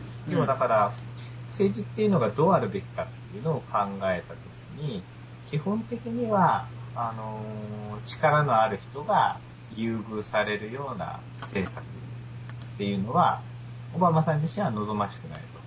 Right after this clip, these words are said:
Speaker 2: と。
Speaker 1: うんうん。
Speaker 2: それで、あの、逆に言うと、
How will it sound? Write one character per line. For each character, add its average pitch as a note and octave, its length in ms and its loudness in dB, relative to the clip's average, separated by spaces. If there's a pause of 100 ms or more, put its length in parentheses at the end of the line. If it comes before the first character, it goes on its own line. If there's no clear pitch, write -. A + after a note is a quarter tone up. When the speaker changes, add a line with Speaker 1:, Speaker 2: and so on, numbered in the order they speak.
(160)
Speaker 2:
と。 C#3 60 -2
Speaker 1:
う C3+ 40 4
ん - 20 4
う - 20 0
ん。 - 40 -2 (600)
Speaker 2:
そ D#3+ 80 -4
れ F3+ 60 0 (180)
で、 - 140 0 (460)
あ C3+ 120 -6
の、 B2 240 -8 (1080)
逆 D3 200 -2
に C#3+ 80 -2
言 C#3+ 100 2
う C#3 40 -2
と、 C3+ 420 4